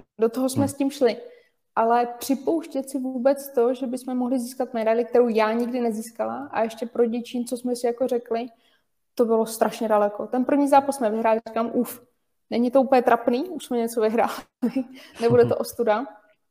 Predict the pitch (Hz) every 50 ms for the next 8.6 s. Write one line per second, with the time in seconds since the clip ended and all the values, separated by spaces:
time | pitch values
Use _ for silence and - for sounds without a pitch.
0 | _ _ _ - - _ _ 226 214 220 226 220 214 214 240 254 233 240 233 233
1 | - 247 240 240 240 240 240 233 233 233 233 - - - - 226 233 233 226 226
2 | 226 226 220 220 220 - - - 220 214 220 226 220 233 226 220 226 220 220 226
3 | 220 233 226 226 - 233 226 - - - - 214 - - 233 233 - 226 214 233
4 | 226 - 233 226 233 233 233 - 240 233 - 240 233 - - 233 233 - 240 233
5 | 226 233 - 233 226 - 233 220 220 220 - - 247 233 226 - 233 247 285 302
6 | - - _ _ _ _ _ _ _ _ _ _ _ _ _ _ _ 247 240 233
7 | 233 233 233 233 233 233 233 - - 254 - - _ _ _ _ - 233 - -
8 | 220 208 214 220 214 - - - - _ - 214